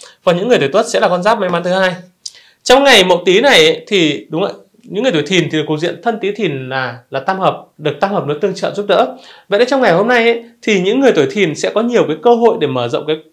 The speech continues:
quan hệ, mở rộng cái quy mô làm ăn kinh doanh của mình. Thêm nữa, lại luôn được quý nhân ở bên cạnh tương trợ giúp đỡ,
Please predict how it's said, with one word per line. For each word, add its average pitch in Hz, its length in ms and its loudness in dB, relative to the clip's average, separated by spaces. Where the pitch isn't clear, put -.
quan 233 160 -2
hệ, 220 200 0
mở 135 120 -6
rộng 151 140 -4
cái 175 160 -6
quy 240 140 -2
mô 226 180 2
làm 147 160 0
ăn 180 180 -2
kinh 208 100 -6
doanh 196 160 -4
của 151 80 -2
mình. 131 300 -4
Thêm 240 200 4
nữa, 254 300 4
lại 185 120 2
luôn 254 180 4
được 156 200 2
quý 165 100 4
nhân 240 400 0
ở 139 100 0
bên 170 160 0
cạnh - 280 -2
tương 226 160 2
trợ 175 160 -2
giúp 220 160 -8
đỡ, 240 280 4